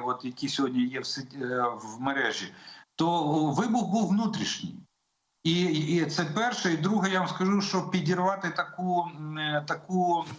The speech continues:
м, споруду ззовні фактично неможливо. От я не знаю, скільки треба було би вибухівки і як її розташовувати. А спра-, а всередині так. Е, справа в тому, що такі споруди передбачають варіант руйнування через підрив,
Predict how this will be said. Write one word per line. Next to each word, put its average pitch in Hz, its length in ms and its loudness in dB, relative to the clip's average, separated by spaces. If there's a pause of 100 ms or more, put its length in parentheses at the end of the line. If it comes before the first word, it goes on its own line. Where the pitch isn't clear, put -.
(120)
м, 147 140 -8
споруду 170 840 0
ззовні 135 800 0 (340)
фактично 175 460 0
неможливо. 143 600 2
От 95 160 -4
я 151 180 2
не 175 100 0
знаю, 156 220 0
скільки 123 260 -2
треба 123 320 0
було 127 260 2
би 113 240 0 (280)
вибухівки 143 680 2
і 123 200 4
як 143 260 0
її 127 160 2
розташовувати. 139 920 0
А 151 280 2
спра-, 151 300 -4
а 160 140 2
всередині 220 800 0
так. 180 340 0 (420)
Е, 147 760 2
справа 202 440 0
в 190 40 -2
тому, 220 240 2
що 190 140 -2
такі 202 260 -2
споруди 180 440 0
передбачають 165 840 0
варіант 135 320 0
руйнування 147 560 0
через 139 320 -6
підрив, 175 480 -2